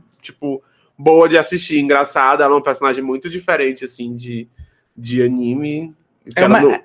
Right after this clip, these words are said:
Speaker 2: é uma animação, mas é praticamente uma série live action, porque não tem nenhuma coisa sobrenatural, não tem, não tem
Speaker 1: <laughs>
Speaker 2: poderes, não tem ra-, não tem colégio, é uma animação só com adultos, então
Speaker 1: É.
Speaker 2: é, é bem interessante.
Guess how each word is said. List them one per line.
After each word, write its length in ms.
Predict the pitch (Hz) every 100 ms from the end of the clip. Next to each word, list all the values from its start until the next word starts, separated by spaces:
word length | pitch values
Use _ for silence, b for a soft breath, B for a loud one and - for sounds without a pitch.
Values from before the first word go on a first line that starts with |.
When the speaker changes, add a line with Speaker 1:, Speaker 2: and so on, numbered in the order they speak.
| -
Speaker 2:
é 120 | 180
uma 120 | 220
animação, 560 | 220 208 202 - 185 226
mas 200 | 220 208
é 20 |
praticamente 760 | - 175 180 214 196 160 170 180
uma 420 | 175 170 160 151
série 500 | 147 - - 147 143
live 280 | 147 151 139
action, 300 | 135 - 170
porque 200 | - 156
não 100 | 147
tem 160 | 147
nenhuma 300 | 139 135 143
coisa 240 | 160 147 143
sobrenatural, 880 | - 139 139 139 156 131 156 131
não 120 | 127 135
tem, 220 | - 156 - 269
não 100 | 165
tem 140 | 196
Speaker 1:
<laughs> 20 | 208
Speaker 2:
poderes, 400 | 208 180 190 190
não 120 | 170
tem 160 | 185
ra-, 140 | 175 165
não 140 | 170
tem 100 | 190
colégio, 480 | 185 196 160 175 160
é 20 |
uma 80 | 165
animação 320 | 170 180 170
só 120 | - 180
com 100 | 190
adultos, 640 | 156 156 180 185 - 139
então 180 | 147 151
Speaker 1:
É. 500 | 139 139 135 151 143
Speaker 2:
é, 40 | 147
é 40 |
bem 200 | 147 156
interessante. 640 | 160 165 - 131 120 120